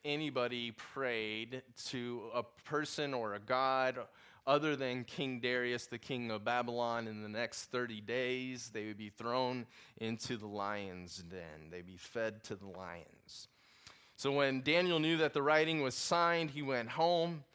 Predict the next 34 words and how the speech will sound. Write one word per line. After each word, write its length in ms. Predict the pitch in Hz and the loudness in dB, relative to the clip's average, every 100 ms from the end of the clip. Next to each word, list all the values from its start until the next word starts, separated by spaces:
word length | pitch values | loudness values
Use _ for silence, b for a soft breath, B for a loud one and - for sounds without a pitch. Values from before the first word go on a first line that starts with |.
| B B B | B B B
And 180 | 127 135 | 2 2
in 280 | 165 208 226 | 2 4 6
his 260 | 208 160 | 6 6
upper 320 | 175 190 175 151 | 6 6 4 6
room, 680 | 170 190 202 262 262 220 | 6 6 6 4 0 -4
with 200 | 160 135 | -2 0
his 180 | 147 120 | 0 0
windows 560 | 147 170 160 156 147 156 | 0 6 6 6 2 -2
open 380 | 175 160 165 156 | -2 -2 0 -2
toward 320 | 147 160 151 | -2 -2 0
Jerusalem, 800 | 127 135 160 180 - 170 170 170 165 B B B | -2 0 0 0 -2 0 2 0 -6 B B B
he 200 | B 147 | B -6
knelt 280 | 135 143 147 | 2 4 4
down 300 | 143 139 139 | 4 4 4
on 160 | 135 135 | 4 2
his 240 | 131 123 | 2 0
knees 440 | 117 131 131 127 - | 0 0 0 -2 -4
three 220 | 139 143 | -4 -4
times 420 | 139 143 139 139 | 0 2 2 0
that 260 | 127 120 113 | 0 -2 0
day 300 | 117 113 110 | 0 0 0
and 140 | 107 | -4
prayed 400 | - 131 143 147 | 0 2 2 0
and 100 | 127 | -2
gave 240 | 107 107 - | -2 -4 -6
thanks 480 | - 131 151 151 | -4 -2 -2 -4
before 480 | - 117 - 139 143 | -6 -8 -6 -2 -2
his 320 | 127 127 120 | -2 -4 -6
God, 440 | - 104 95 92 92 _ B B B B | -6 -4 -4 -6 -12 _ B B B B
as 300 | - 120 113 | 0 0 -2
was 260 | 117 123 - | -2 -2 -2
his 220 | 127 - | -8 -8
custom 600 | - - 143 - 113 107 | -10 -4 -2 -2 -6 -6
since 540 | - - 113 110 - | -8 -6 -6 -6 -8